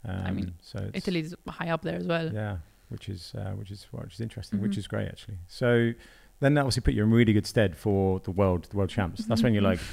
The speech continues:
Speaker 2: "Okay, this is the real deal." Like, uh, so how,
Speaker 1: Uh-huh.
Speaker 2: how
Speaker 1: Oh my
Speaker 2: w-,
Speaker 1: God,
Speaker 2: was
Speaker 1: that
Speaker 2: that,
Speaker 1: was
Speaker 2: was there any difference between the, the university games and, and this?
Speaker 1: Uh, in, in terms of what, what?
Speaker 2: Uh, quality level,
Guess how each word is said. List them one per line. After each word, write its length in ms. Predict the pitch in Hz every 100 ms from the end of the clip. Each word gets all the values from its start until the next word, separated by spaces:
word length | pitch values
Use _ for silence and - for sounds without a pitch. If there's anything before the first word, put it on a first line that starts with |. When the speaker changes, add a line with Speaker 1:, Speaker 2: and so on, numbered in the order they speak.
| - -
Speaker 2:
"Okay, 200 | 104 95
this 160 | 95 85
is 60 |
the 80 | 87
real 160 | 92 87
deal." 260 | 90 78 - _ _ _ _
Like, 260 | 98 87 -
uh, 380 | 87 85 85 85 80
so 180 | - 110
how, 200 | 113 127
Speaker 1:
Uh-huh. 60 | 117
Speaker 2:
how 160 | 135 143
Speaker 1:
Oh 420 | 143 - - -
my 180 | 190 165
Speaker 2:
w-, 40 | 165
Speaker 1:
God, 80 | 135
Speaker 2:
was 120 | 131
Speaker 1:
that 60 |
Speaker 2:
that, 20 | 151
Speaker 1:
was 60 | 139
Speaker 2:
was 80 | 123
there 60 |
any 120 | 135
difference 360 | 123 139 180 202
between 600 | - 147 151 139 139 131
the, 300 | 123 123 120
the 100 | 110
university 460 | 120 117 120 123 123
games 260 | 123 123 110
and, 160 | 117
and 140 | 120 117
this? 280 | 147 - - - - - -
Speaker 1:
Uh, 60 | 185
in, 540 | 190 185 190 180 170 -
in 440 | - 185 175 165 - -
terms 240 | 185 180
of 120 | 175
what, 280 | 160 156 156
what? 360 | - 156 - - - -
Speaker 2:
Uh, 200 | 110 101 101
quality 500 | - 131 127 - 131
level, 680 | 123 123 113 120 117 113